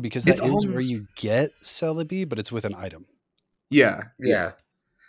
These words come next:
Speaker 2: It was, like, a thing, I, I don't know, people were talking about when the game, 'cause when the game came out, like, I was, like,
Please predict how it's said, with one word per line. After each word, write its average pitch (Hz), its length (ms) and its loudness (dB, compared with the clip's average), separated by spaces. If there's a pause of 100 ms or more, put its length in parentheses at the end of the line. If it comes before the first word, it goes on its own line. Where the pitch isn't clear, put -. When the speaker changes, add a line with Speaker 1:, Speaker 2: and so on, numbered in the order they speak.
(260)
Speaker 2:
It 127 60 4
was, 165 100 6
like, 170 140 6
a 143 60 6
thing, 131 320 4
I, 107 220 0
I 110 40 2
don't 107 120 2
know, 101 160 -2
people 131 300 0
were 113 120 2
talking 104 360 -2
about 98 300 -2
when 104 100 0
the 104 80 -2
game, 104 320 -2
'cause 139 180 0
when 139 120 2
the 135 80 2
game 135 240 2
came 101 240 -4
out, 101 360 0
like, 98 140 -2
I 107 140 2
was, 110 180 0
like, 107 160 -2